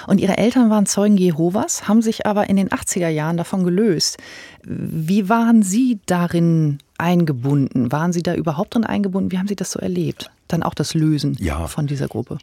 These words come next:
Speaker 2: Da bei Zeugen Jehovas die Erwachsenentaufe Usus ist, bin ich selbst nicht getauft worden. Meine Eltern haben sich dann aus, ja, aus religiösen Gründen, äh, gelöst.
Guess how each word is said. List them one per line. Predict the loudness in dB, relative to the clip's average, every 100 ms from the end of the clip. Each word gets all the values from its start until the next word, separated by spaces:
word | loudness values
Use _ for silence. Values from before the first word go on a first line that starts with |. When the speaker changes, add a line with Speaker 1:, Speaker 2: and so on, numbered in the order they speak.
| -6
Speaker 2:
Da | -6
bei | -4 -4
Zeugen | -2 -2 0
Jehovas | 0 -2 -4 -4 -4
die | -8
Erwachsenentaufe | -4 -6 -6 -8 -8 -8 -8 -10 -12 -14 -16 -8
Usus | -2 -2 -2 -4
ist, | -4 -6 -8 -4
bin | -2
ich | -2
selbst | -4 -6 -4 -6
nicht | -6
getauft | -6 -6 -6 -6 -10 -10
worden. | -2 0 0 -2 -6 -12 -20 -20 _
Meine | -6 -4 -2
Eltern | -2 -2
haben | -2 -4
sich | -8 -8
dann | -6
aus, | -4 -4 -4 -6 -8
ja, | -6 -6
aus | -4 -6 -2
religiösen | -2 0 0 0 -4
Gründen, | -6 -6 -6 -6 -6 -6 -4
äh, | -6 -4
gelöst. | -2 0 2 0 -2 -10